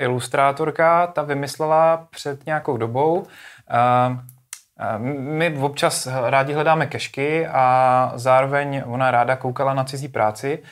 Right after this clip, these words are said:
A tak jako jsme různě po Brně viděli nějaký, mm, street arty, a tak nás napadlo, eh, že bychom mohli tyhle dvě věci spojit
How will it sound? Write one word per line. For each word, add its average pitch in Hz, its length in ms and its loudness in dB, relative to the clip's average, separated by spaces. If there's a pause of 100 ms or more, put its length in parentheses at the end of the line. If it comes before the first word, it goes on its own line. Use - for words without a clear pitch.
(280)
A 120 260 4
tak 123 160 -4
jako 170 160 0
jsme 180 240 2 (160)
různě 147 300 -4
po 127 100 -4
Brně 165 460 -2
viděli 160 520 0
nějaký, 156 720 -2
mm, 117 540 -6 (300)
street 120 300 -8
arty, 185 520 0 (800)
a 147 80 2
tak - 180 -2
nás 220 220 0
napadlo, 175 640 2 (300)
eh, 139 60 -6
že 143 180 -4
bychom 160 380 -4
mohli 180 280 -2
tyhle 156 240 -4
dvě 165 180 -2
věci 185 280 -4
spojit 127 920 -2